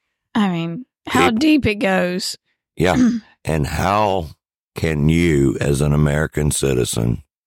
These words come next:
Speaker 2: and it's probably nobody that's listening to me today, but pass it on. How can anyone vote for that?
Speaker 1: Really?
Speaker 2: And somebody said that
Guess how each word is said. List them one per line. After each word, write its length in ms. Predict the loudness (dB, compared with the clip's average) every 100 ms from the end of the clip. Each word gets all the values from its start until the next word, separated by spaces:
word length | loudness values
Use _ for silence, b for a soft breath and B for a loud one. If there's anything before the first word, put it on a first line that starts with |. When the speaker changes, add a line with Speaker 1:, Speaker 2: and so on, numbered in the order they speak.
| _ _
Speaker 2:
and 100 | -4
it's 100 | -4
probably 360 | -2 -2 0 0
nobody 420 | 0 0 0 0
that's 240 | 0 0
listening 420 | 0 0 0 0 2
to 40 |
me 220 | 2 0
today, 400 | 0 -2 0 0
but 240 | 0 0 -2
pass 320 | -2 -2 -2
it 100 | -2
on. 320 | -2 -4 -6 -10 _ _ _ _ _
How 240 | _ 0 0
can 260 | 0 -2
anyone 560 | 0 0 2 2 2 2
vote 300 | 2 0 -2
for 180 | -2 0
that? 220 | 0 -4 -10 -6
Speaker 1:
Really? 520 | -2 -2 -2 -4 -6 _ _ _
Speaker 2:
And 200 | -2 0
somebody 460 | 0 2 2 2
said 480 | 0 0 0 -2 -2
that 200 | -2 -2